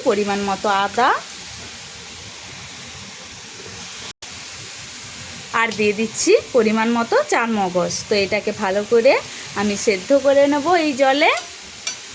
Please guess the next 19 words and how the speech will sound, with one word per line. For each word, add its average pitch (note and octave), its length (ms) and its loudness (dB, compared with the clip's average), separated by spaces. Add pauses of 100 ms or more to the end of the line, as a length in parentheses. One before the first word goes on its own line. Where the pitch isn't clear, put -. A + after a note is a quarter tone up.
(640)
এটাকে F#3+ 240 0 (100)
ঢাকা G3 260 0 (120)
দিয়ে A#3+ 160 2 (120)
কিছুক্ষণ B3 560 0 (120)
আমি G3+ 220 0
এই G3 140 -4
জলে G3+ 300 2
এটাকে G#3 220 0 (120)
সেদ্ধ A#3 200 4 (140)
করে F#3+ 240 4
নেব। E3 140 0 (2750)
তো C4+ 60 4 (100)
এটা C4 140 2 (120)
সেদ্ধ A3+ 200 0 (120)
হয়ে C4+ 180 6
গেছে, C4+ 240 2 (160)
এবার G#3+ 160 0 (100)
এটাকে G#3+ 320 -2
আমি A3+ 100 0